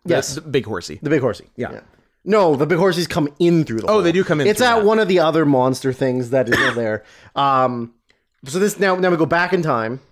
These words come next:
Speaker 1: Yeah.
Speaker 2: to the other, the, the first group that we saw at the beginning of the show.
Speaker 1: Yeah.
Speaker 2: And now it's them drinking the water.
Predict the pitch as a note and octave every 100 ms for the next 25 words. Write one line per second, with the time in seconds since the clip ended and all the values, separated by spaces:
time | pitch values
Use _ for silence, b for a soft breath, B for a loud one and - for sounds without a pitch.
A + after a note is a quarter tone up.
0 | _ _ - D3+ G#2+ - - D3+ D#3+ F3+
1 | E3+ D#3+ D3+ D3 C#3+ B2 C#3+ B2+ - E3
2 | E3 - - C3 B2+ - - _ - -
3 | C3+ B2+ B2+ C3+ B2+ A#2+ D3 C#3+ A#2+ -
4 | A#2+ G2+ A2+ B - C3 D#3 D3+ D#3+ F3
5 | F#3 F#3+ F3 D#3+ C#3+ C#3 - D3+ C#3 C3+
6 | A#2+ C3 A#2+ A#2+ G#2+ F2+ -